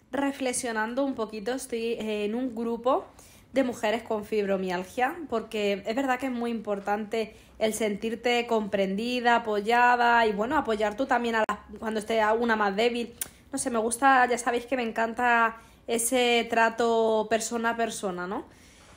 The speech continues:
Y estaba un poco reflexionando sobre lo que he vivido hoy en, en salud mental de la seguridad social, y es que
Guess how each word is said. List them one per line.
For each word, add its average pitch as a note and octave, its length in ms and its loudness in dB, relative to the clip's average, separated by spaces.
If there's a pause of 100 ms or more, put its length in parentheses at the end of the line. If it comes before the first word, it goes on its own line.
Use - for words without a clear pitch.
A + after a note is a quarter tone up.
(680)
Y C#4 460 10 (160)
estaba C4+ 240 6
un D#4+ 100 4
poco E4 220 4
reflexionando B3+ 840 0
sobre A3 340 0
lo G3+ 140 2
que G3+ 80 0
he - 20 0
vivido G#3+ 400 0
hoy G3+ 220 2
en, F#3+ 480 0
en G3+ 480 -2
salud F#3 280 -4
mental G#3 440 0
de B3+ 80 2
la G#3+ 100 0
seguridad F#3 460 0
social, G3+ 560 -4 (340)
y G#3 120 0
es G3+ 100 -4
que - 100 -6